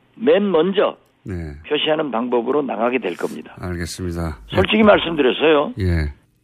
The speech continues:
Speaker 1: 지금 저는 바른정당과
Speaker 2: 예.
Speaker 1: 자유한국당의 운명이 그렇게 길지 않다고 생각합니다.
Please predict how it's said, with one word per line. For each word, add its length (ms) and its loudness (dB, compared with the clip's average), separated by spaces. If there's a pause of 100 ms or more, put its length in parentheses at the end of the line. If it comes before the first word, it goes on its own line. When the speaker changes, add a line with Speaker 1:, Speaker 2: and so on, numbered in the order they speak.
Speaker 1:
지금 220 2
저는 1040 2
바른정당과 1160 2
Speaker 2:
예. 340 0 (420)
Speaker 1:
자유한국당의 1700 0 (640)
운명이 800 2 (200)
그렇게 560 -2
길지 340 0
않다고 320 2
생각합니다. 540 -2